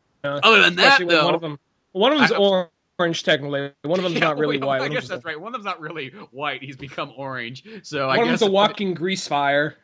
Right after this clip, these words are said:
Speaker 1: So.
Speaker 2: So if you, <laughs> so if you are the orange people, then maybe <laughs> you got your color. But still, it's one of those ones I guess kinda go like, I'm like, "I, I'd love to have an Asian guy or an Indian guy or a Mexican guy.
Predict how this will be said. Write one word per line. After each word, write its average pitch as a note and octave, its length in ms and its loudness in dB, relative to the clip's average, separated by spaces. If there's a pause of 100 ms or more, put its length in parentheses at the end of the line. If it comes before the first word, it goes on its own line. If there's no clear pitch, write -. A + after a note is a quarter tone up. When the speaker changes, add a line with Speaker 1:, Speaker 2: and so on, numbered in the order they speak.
(140)
Speaker 1:
So. D3 240 -6
Speaker 2:
So F3 80 0
if E3 100 -4
you, F3 80 -10
<laughs> - 40 -12
so - 260 -6
if - 100 -6
you F#3+ 140 -8
are G#3 180 -2
the E3+ 140 -4
orange F3 420 -4
people, C3+ 300 -4
then B2+ 120 -4
maybe C3 400 0
<laughs> D#3+ 140 -6
you C#3+ 160 -6
got C#3+ 260 -4
your C3 120 -8
color. B2 360 -2
But A2+ 300 -4 (680)
still, G3 340 2 (180)
it's F3+ 140 0
one A3 80 4
of A3 60 8
those F#3 120 2
ones E3 140 4
I E3 60 4
guess F#3+ 160 -2
kinda E3+ 220 2
go D#3 180 0
like, B2+ 340 -4 (420)
I'm C3+ 100 -10
like, C3 140 -2
"I, C#3 300 -4
I'd C3 120 -2
love G3+ 200 0
to F#3 80 0
have D3 160 4
an A#2 80 -2
Asian E3 360 -4
guy B2+ 300 2
or C3 100 0
an G#2 80 -4
Indian C#3+ 400 -2
guy A#2+ 360 2
or G#2 380 -2
a F#2+ 120 -8
Mexican D#3 440 -2
guy. A#2+ 520 0